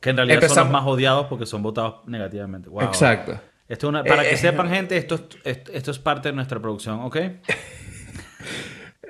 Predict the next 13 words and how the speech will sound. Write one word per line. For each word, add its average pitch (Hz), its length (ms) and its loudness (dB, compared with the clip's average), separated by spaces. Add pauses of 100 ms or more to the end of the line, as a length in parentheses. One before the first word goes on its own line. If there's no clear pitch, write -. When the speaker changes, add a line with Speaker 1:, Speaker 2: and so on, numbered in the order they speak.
Speaker 2:
Eh, 165 960 6 (240)
empezamos 156 440 4
con 190 100 4
una 165 120 8
palabra 160 300 8
difícil 156 400 4
que 160 80 0
no 143 120 4
sé, 139 320 6
no 143 120 2
tengo 147 180 8
traducción. 120 640 2 (1000)
Laborers. 120 1120 4